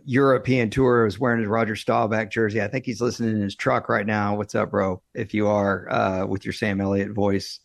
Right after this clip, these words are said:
Uh, I know you want your Cowboys to win. I don't think it's gonna happen. However, three and a half points we've talked about before. It's always a tricky line. I think I stay away from the spread.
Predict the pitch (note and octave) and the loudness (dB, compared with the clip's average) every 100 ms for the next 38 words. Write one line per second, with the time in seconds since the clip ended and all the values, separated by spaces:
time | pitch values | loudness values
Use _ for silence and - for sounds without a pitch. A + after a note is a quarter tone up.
0 | _ _ - - A2 A#2+ B2 C#3+ D#3+ C#3 | _ _ -8 -2 0 0 2 2 4 4
1 | C3+ C#3 B2 - C#3 C3 B2 A#2+ A2+ A#2+ | 2 0 -2 0 0 2 2 0 0 -6
2 | G#2+ A#2+ A2 G#2+ - A#2 C#3 C#3 - C3+ | -2 0 0 -2 -4 -4 0 0 0 -2
3 | A#2 - B2+ A2 G2+ A#2+ - G2+ G2+ F3 | -2 -2 -2 0 0 0 0 -4 0 2
4 | G3 F3+ - F#3+ D#3+ A2 G#2+ G#2+ F2+ E2 | 4 2 2 4 4 0 -6 -2 -2 -6
5 | - - _ _ _ _ _ _ - C#3 | -12 -16 _ _ _ _ _ _ -2 2
6 | E3+ F3+ F3+ E3+ - D#3+ D3 C3+ - C3 | 4 4 4 2 2 2 4 2 0 0
7 | B2 - C#3+ C#3+ C#3 C3+ B2+ C#3 A#2 - | 0 0 0 0 0 0 0 0 -2 -2
8 | - D#3 E3+ F3 F3 E3+ D3+ D#3 D#3+ D3 | 2 4 6 6 6 4 0 -6 -4 -4
9 | - C3+ A#2+ A#2+ A2+ A2 - D#3 F#3+ A3+ | -2 -2 0 0 0 -4 0 0 0 -2
10 | F3+ E3 - - D#3+ D#3+ C#3+ A#2 A#2 B2+ | 0 -2 -4 -2 2 4 4 2 2 4
11 | C#3+ D3+ D3 C#3+ - A#2+ A2+ G#2+ G2+ - | 4 2 0 -2 -4 -4 -2 -2 -6 -12
12 | - B2 A#2+ G#2 F#2 F2 | -6 0 2 2 0 -6